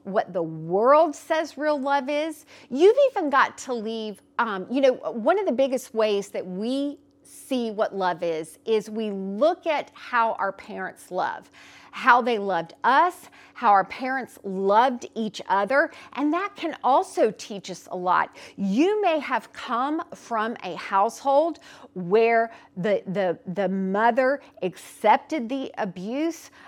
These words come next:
the emotional abuse, and so for you, saying no to abuse, drawing lines, drawing boundaries, potentially separating yourself from a situation can make you feel guilty.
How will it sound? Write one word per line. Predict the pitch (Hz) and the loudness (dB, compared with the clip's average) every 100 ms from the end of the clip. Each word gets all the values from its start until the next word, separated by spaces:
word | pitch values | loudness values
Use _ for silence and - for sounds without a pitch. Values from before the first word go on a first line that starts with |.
| - | -6
the | 220 190 | 0 2
emotional | 196 208 269 277 330 294 269 - | 2 2 0 0 -4 -4 -4 -6
abuse, | 185 208 240 262 - | -8 -6 -6 -6 -8
and | - 226 | -6 -6
so | - 247 | 0 0
for | 233 254 226 | 0 -4 -4
you, | 196 214 320 415 320 208 202 - - | -4 -2 0 2 2 -2 -4 -12 -20
saying | - - 311 320 392 415 302 254 254 | -20 -2 2 2 2 0 0 0 2
no | 285 349 381 | 4 4 2
to | - 285 269 - | -2 -6 -6 -6
abuse, | 208 170 180 196 180 180 - - - - | -6 -6 -6 -2 -2 -2 -10 -20 -14 -10
drawing | 180 202 254 330 370 370 302 | -6 4 8 8 8 4 0
lines, | 240 214 185 170 190 | 0 0 -4 -6 -8
drawing | 180 196 285 381 370 349 | -4 4 6 6 4 0
boundaries, | 240 247 220 202 190 175 170 | 2 2 2 -2 -6 -4 -6
potentially | - 285 - - 359 403 - 302 220 190 170 - - | -6 -8 -8 -8 -4 -4 -4 -2 2 2 0 -12 -20
separating | - - - 359 359 392 359 294 247 | -20 -10 2 2 2 2 2 2 0
yourself | 220 214 - 240 220 220 | -2 -4 -4 -4 -4 -6
from | 233 208 | -8 -8
a | 202 | -10
situation | - 269 - 320 247 190 185 - 208 | -6 -6 -6 -6 -2 -2 -4 -8 -10
can | - 233 208 202 | -10 -8 -6 -4
make | 233 254 294 - | -2 -2 -2 -6
you | 214 262 311 | -2 -2 -2
feel | - 277 285 330 | -4 -4 0 0
guilty. | 254 311 427 466 - 226 175 127 | -2 -2 0 -2 -2 -2 -2 -6